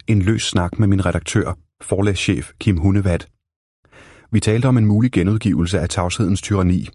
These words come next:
en bog om ytringsfrihed og vilkårene for, hvordan vi lever sammen i multikulturelle samfund, og samtidig min personlige beretning om det dramatiske forløb, der fulgte, efter at jeg som kulturredaktør på Jyllandsposten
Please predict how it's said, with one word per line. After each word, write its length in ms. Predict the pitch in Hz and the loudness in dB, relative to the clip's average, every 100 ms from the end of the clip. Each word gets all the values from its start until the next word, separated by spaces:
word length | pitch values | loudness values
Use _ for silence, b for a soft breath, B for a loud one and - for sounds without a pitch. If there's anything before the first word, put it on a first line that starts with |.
| _ | _
en 160 | 92 80 | -4 -2
bog 200 | 92 90 | 0 0
om 140 | 90 98 | 0 0
ytringsfrihed 680 | 98 104 92 - 80 87 - - | 0 0 -2 -2 0 0 -2 -8
og 220 | - 78 | -6 -2
vilkårene 440 | 98 - 98 69 | 0 0 -2 -2
for, 180 | 73 82 | -2 -2
hvordan 280 | 85 85 87 | 0 0 0
vi 60 | 90 | 0
lever 260 | 82 98 | 2 0
sammen 360 | 107 82 - 87 | 0 -2 -2 -2
i 100 | 92 | 0
multikulturelle 840 | 87 98 - 117 95 - 78 76 | 2 0 0 -2 -2 -2 -2 -2
samfund, 460 | - 82 78 98 - - _ _ _ _ _ | -2 -2 0 -2 -2 -10 _ _ _ _ _
og 80 | 113 | -2
samtidig 480 | 120 123 - 120 117 | 0 0 0 2 2
min 140 | 107 | 2
personlige 480 | 107 - 110 107 127 | 0 -2 -2 0 0
beretning 600 | 107 90 85 98 92 - | 0 -2 -2 0 -2 -2
om 120 | 90 | -2
det 160 | 92 - | -2 -2
dramatiske 500 | 90 95 107 - 107 | -2 0 -2 -6 -4
forløb, 320 | 92 85 - | 0 0 0
der 60 | - | -4
fulgte, 380 | - 92 85 92 - _ | -2 0 0 -2 -6 _
efter 240 | 90 - | -4 -2
at 120 | 85 85 | -2 -2
jeg 100 | 78 | -2
som 200 | 80 73 | -4 -2
kulturredaktør 760 | 82 - 87 101 87 - 85 | -4 0 -2 0 -4 -2 -2
på 100 | 76 | -2
Jyllandsposten 720 | 80 85 101 - 90 82 - | -2 0 0 -2 -4 -2 -4